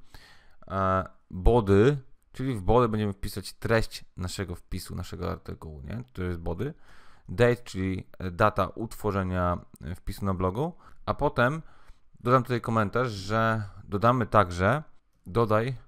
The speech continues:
miniaturkę do wpisu. To robimy potem. I dodamy jeszcze, dodaj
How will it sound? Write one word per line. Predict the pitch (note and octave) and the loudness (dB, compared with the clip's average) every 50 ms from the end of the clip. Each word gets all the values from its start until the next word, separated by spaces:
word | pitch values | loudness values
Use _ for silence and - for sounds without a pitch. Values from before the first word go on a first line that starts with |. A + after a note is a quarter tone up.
| - - - - - - - _ - - - - - | -20 -20 -20 -20 -20 -20 -20 _ -20 -20 -20 -20 -12
miniaturkę | - G2+ G#2 A2 A2 G#2+ A2 A2 A2 G#2+ G2+ - - - - - - - - - G#2+ G2+ G2 - - G#2+ A#2 C#3 D#3 D#3+ D3 - - - - - - - - - | -6 -4 -2 -2 0 0 2 2 0 0 -2 -6 -12 -18 -20 -18 -18 -10 -6 -4 -4 -4 -4 -2 0 0 0 0 -2 -4 -8 -10 -14 -18 -18 -20 -20 -20 -20 -16
do | - F#2+ G2+ G#2 G#2 G#2 G#2 G#2 G2+ - - - - - _ _ - - - - - - - | -6 0 2 4 4 4 2 0 -2 -6 -12 -18 -20 -20 _ _ -20 -20 -20 -20 -20 -20 -20
wpisu. | - - - G#2 G2+ - - - - - - - _ _ | -20 -14 -10 -10 -10 -8 -10 -12 -14 -16 -20 -20 _ _
To | - A#2 A2+ A2+ A2 A2 G#2+ A2 A2+ - - - - | -2 0 0 0 0 -2 -4 -8 -14 -18 -18 -10 -6
robimy | F#2+ F#2+ F#2+ F2+ F#2+ F#2+ F#2+ F#2 | -2 -2 -2 -2 -2 -2 -2 0
potem. | F2+ - G#2+ F#2+ - - F2+ F2 F#2+ A2 A#2 - - - - - - - - - - - - - - - - - - - - - - - - - - - - - - - - - - - - - - - - - - - | 0 2 2 2 0 0 -4 -4 -4 -4 -6 -6 -10 -16 -20 -20 -20 -20 -20 -20 -20 -20 -20 -20 -20 -20 -20 -20 -20 -20 -20 -20 -20 -20 -20 -18 -16 -14 -14 -14 -14 -14 -14 -16 -16 -18 -20 -20 -20 -20 -20 -20 -14 -8
I | - C3 D3 C#3+ | -6 -4 -4 0
dodamy | A#2+ A#2+ A2 A#2+ A#2+ A#2 A2 | 0 2 4 4 4 2 2
jeszcze, | G#2+ G#2 G#2 G2+ - - - G2+ G2+ G2+ G2+ G2 F#2+ F#2+ | 0 -2 -2 -4 -6 -6 -4 -2 0 2 2 2 2 2
dodaj | G2+ G2+ F#2+ G2 G2 F#2+ F#2 | 2 2 4 4 2 2 0